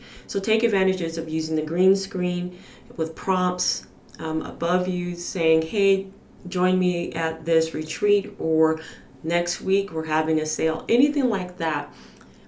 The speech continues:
Um, it will give the reader or your viewer an idea of who you are and how you can help them with their desired goals or how your products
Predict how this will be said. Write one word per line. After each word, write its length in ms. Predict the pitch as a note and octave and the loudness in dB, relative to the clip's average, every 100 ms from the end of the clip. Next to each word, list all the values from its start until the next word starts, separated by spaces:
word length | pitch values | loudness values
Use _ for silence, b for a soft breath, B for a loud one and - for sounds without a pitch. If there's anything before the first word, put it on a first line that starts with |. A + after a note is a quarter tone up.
| B | B
Um, 340 | E3+ E3 E3 - | -2 0 0 2
it 200 | F#3 F#3+ | 2 4
will 380 | F#3 F3+ F3 - - | 4 2 -2 -4 2
give 240 | G3+ A3+ | 2 4
the 100 | A#3+ | 2
reader 380 | G3 G3 F#3+ F3+ | 4 4 4 0
or 260 | - F3 | -2 0
your 200 | F#3 A3+ | 2 2
viewer 480 | A3+ E3 D3 D3 - - - - - - - - - | 2 0 -2 -4 -8 -14 -20 -20 -20 -20 -20 -20 -6
an 100 | E3 | 0
idea 300 | E3+ E3 E3+ | 0 2 2
of 120 | D#3 - | 0 0
who 160 | F#3 | 0
you 260 | A3 A#3+ D#3+ | 2 2 2
are 240 | C#3 D#3+ | 0 -2
and 180 | - D#3 | -4 -4
how 140 | D#3+ | -2
you 160 | E3 F3 | -2 -2
can 140 | F#3 | -6
help 260 | F3+ F#3+ F#3+ | -4 -4 -4
them 120 | F3 | -2
with 200 | D#3+ D#3 | -2 -2
their 100 | D#3+ | -2
desired 560 | D#3 D3+ D3+ C#3+ C#3 - | -2 -4 -4 -4 -4 -2
goals 400 | G3+ F#3 D#3 - B B B B | 0 2 0 -4 B B B B
or 120 | F3 | -4
how 160 | F#3 | 0
your 160 | F#3+ F#3 | 0 0
products 640 | F3+ - G#3+ F3 D#3+ - | -4 -2 0 0 -4 -8